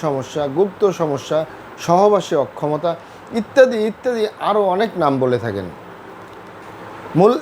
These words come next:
একটি কথা বললে হয় যৌন রোগ। এই যৌন রোগের স্থায়ীভাবে চিকিৎসা দিয়ে আসতেছি,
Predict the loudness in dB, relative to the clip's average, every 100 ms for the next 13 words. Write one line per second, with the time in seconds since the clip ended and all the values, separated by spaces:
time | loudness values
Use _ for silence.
0 | 0 0 0 0 2 2 2 2 0 0
1 | 2 2 2 2 4 2 0 -16 -20 -6
2 | 0 2 4 4 4 4 2 0 0 2
3 | 4 2 0 -2 -2 -2 0 0 0 -2
4 | -6 -4